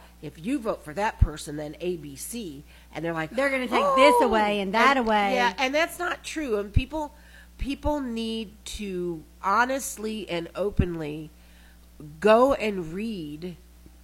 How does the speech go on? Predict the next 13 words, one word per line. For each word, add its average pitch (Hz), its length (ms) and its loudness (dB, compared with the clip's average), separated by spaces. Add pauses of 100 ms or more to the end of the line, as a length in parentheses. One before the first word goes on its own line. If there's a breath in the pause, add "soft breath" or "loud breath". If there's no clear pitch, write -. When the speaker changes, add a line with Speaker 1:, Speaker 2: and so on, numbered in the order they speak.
(380)
Speaker 1:
the 165 420 -2
information. 180 680 -6
Go 233 180 0
and 190 200 -4
read 220 220 -6
the 170 60 -6
proposal. 131 680 -8 (420 soft breath)
Go 269 260 6
and 202 440 -2
read. 214 260 -6
Go 226 220 6
and 226 180 0
investigate. 175 1000 -4